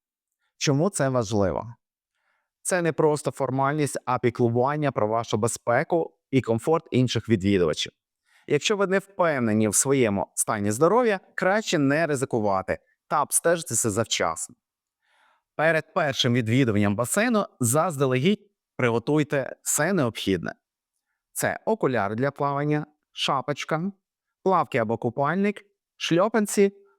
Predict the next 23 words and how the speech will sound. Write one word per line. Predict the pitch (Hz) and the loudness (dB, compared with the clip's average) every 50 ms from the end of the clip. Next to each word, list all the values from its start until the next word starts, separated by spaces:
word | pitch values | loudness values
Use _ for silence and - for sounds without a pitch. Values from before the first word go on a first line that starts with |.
| - | -2
рушник | - 147 156 156 - - 196 214 233 - - - 117 | 0 2 2 2 2 2 2 2 2 2 0 0 2
і | 131 123 | 2 2
засоби | 101 135 131 139 - 127 117 113 | 2 0 -4 -4 -2 0 0 0
гігієни. | 110 117 107 101 110 107 101 92 85 80 62 - - _ _ _ _ _ _ _ _ _ _ - | 2 2 2 4 4 4 4 2 2 0 -4 -6 -10 _ _ _ _ _ _ _ _ _ _ -10
Адже | - - 123 131 131 | -8 -6 -4 -4 -2
після | - 170 143 - 151 | -2 -2 0 0 0
тренування | 147 151 139 139 143 156 165 170 160 147 | 0 0 0 0 0 0 0 0 -2 -2
дуже | 135 127 165 202 190 180 | 0 0 0 0 0 0
важливо, | 156 123 113 104 117 123 139 139 - | 0 0 0 2 2 2 2 2 0
важливо | - 123 107 123 120 123 117 | -2 -2 0 2 2 2 2
прийняти | - - 113 104 104 104 - 110 | 0 0 -2 0 -2 -2 -2 -4
душ. | 98 90 95 82 73 - - - _ _ _ _ _ _ _ _ _ _ _ _ _ _ _ - | -4 -2 -2 -4 -4 -4 -8 -12 _ _ _ _ _ _ _ _ _ _ _ _ _ _ _ -4
І | 147 180 | -2 0
наостанок, | 185 180 165 156 - - 123 107 95 85 76 - - - - _ _ _ _ _ _ _ _ _ _ _ _ _ _ _ _ _ - | 0 0 0 -2 -4 -6 -6 -6 -4 -4 -6 -8 -10 -14 -18 _ _ _ _ _ _ _ _ _ _ _ _ _ _ _ _ _ -4
не | 131 151 170 | 0 0 0
забудьте | 143 151 139 131 160 190 190 - 185 175 - - - | 0 0 -2 0 0 0 0 0 -2 -2 -2 -2 -4
ознайомитися | 127 135 110 120 123 127 135 139 139 139 127 - 123 | -2 -2 0 0 2 2 2 2 0 0 -2 -2 -2
з | 104 - | -4 -4
правилами | - 113 120 127 147 147 139 139 131 123 123 113 - - - | -4 -4 -2 -2 0 0 0 0 -2 -2 -2 -4 -4 -4 -2
відвідування | 104 117 95 98 113 113 104 104 95 95 95 | -2 0 2 2 2 2 2 2 0 0 -2
басейну. | 95 95 - - - 95 85 80 76 73 - - _ _ _ _ _ _ _ _ - | -2 -2 -2 -4 -2 -2 -2 -2 -4 -6 -8 -12 _ _ _ _ _ _ _ _ -8
А | 131 143 | -8 -6
саме, | - - 139 113 95 85 80 76 - | -4 -4 -4 -4 -4 -6 -6 -10 -12